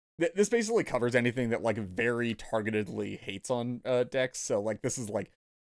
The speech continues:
Jeska versus Dork decks, uh, Anafenza versus Graveyard decks. Um, <laughs> there's, like, really, uh, I don't, like, I'm, I'm blanking, but I'm sure there are a couple of other, like, basically explicit hate commanders out there that I'm, uh, not thinking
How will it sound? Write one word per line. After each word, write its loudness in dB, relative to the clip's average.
Jeska 6
versus 0
Dork -2
decks, 0
uh, 0
Anafenza 2
versus -6
Graveyard -2
decks. -2
Um, -4
<laughs> -8
there's, 2
like, 4
really, -2
uh, -8
I -2
don't, -2
like, 4
I'm, 2
I'm 2
blanking, -2
but 4
I'm 2
sure 4
there 6
are 6
a 2
couple -2
of -2
other, -4
like, -6
basically -2
explicit -6
hate -12
commanders -8
out -6
there -4
that -4
I'm, -4
uh, 0
not -4
thinking -8